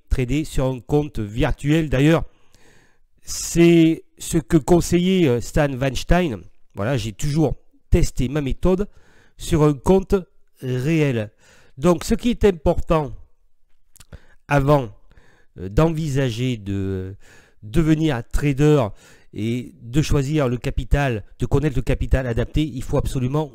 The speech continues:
se former sur les marchés financiers. Car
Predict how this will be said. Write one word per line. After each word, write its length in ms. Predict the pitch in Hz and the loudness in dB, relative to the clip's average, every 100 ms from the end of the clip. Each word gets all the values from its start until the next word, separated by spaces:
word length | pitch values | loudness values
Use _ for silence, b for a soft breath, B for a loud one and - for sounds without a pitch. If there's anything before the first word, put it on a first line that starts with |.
| - | -14
se 380 | - - 165 165 | -12 -2 0 0
former 440 | - 147 127 160 | -2 -4 -2 -2
sur 180 | - 123 | 0 -2
les 100 | 120 | -2
marchés 400 | 117 - 156 - - | -6 -6 -8 -10 -18
financiers. 720 | - - 147 117 - 95 - _ _ _ _ _ _ _ _ | -14 -10 -6 -8 -8 -14 -18 _ _ _ _ _ _ _ _
Car 240 | 143 135 | -2 -2